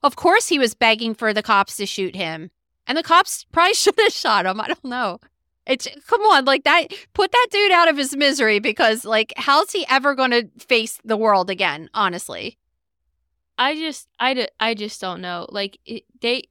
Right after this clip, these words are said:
Speaker 2: Penn State really needs to address this and get, like, there's I understand there's rules and everything, like,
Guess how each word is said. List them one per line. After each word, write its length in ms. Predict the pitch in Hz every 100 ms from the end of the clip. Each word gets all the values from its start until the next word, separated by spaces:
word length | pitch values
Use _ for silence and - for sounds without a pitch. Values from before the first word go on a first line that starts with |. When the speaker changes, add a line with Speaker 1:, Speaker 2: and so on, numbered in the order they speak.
| 226
Speaker 2:
Penn 260 | 262 320 415
State 400 | - 254 247 208
really 380 | 226 220 220 214
needs 300 | 214 202 -
to 80 | 202
address 460 | 196 196 175 196
this 280 | - 208 214
and 140 | 202
get, 200 | 196 196 -
like, 140 | -
there's 380 | - 220 247 233 _ _ _ _ -
I 140 | 269
understand 1000 | 349 466 480 453 - 262 254 254 262 233 -
there's 420 | 233 226 220 220
rules 420 | 214 226 233 226
and 120 | 226
everything, 640 | 226 220 233 233 220 220 214
like, 380 | 185 190 -